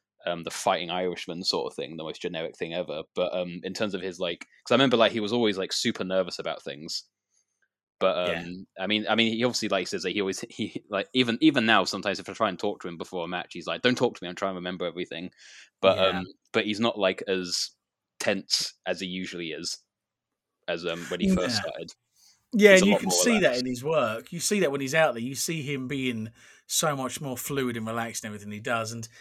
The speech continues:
Speaker 2: and the same with you. Like, y-, you've gone from being that kind of, um, fast and erratic reactionary wrestler to being, "I'm controlling my area, I'm controlling the ring, I'm controlling what I'm doing.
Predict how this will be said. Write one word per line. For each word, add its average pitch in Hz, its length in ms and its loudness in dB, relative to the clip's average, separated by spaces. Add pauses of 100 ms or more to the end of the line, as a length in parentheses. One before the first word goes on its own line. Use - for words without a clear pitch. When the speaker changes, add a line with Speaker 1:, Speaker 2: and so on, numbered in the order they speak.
(120)
Speaker 2:
and 170 80 -6
the 165 60 -2
same 185 260 2
with 151 160 -8
you. 175 220 0
Like, 139 320 -2 (100)
y-, 180 120 -16 (460)
you've 156 260 0
gone 180 280 2
from 156 220 -8
being 139 320 -4
that 131 200 -2
kind 139 260 -4
of, 120 280 -8 (340)
um, 127 560 2
fast 151 420 2
and 139 80 -6
erratic 135 500 -4
reactionary 127 680 -4
wrestler 98 520 -10 (320)
to 151 120 -6
being, 131 640 -2
"I'm 135 180 -4
controlling 127 560 -4
my 120 180 -4
area, 107 300 -6
I'm 110 160 -10
controlling 123 600 -6
the 107 80 -10
ring, 113 320 -6
I'm 110 160 -8
controlling 113 480 -8
what 113 220 -8
I'm 113 120 -10
doing. 113 460 -8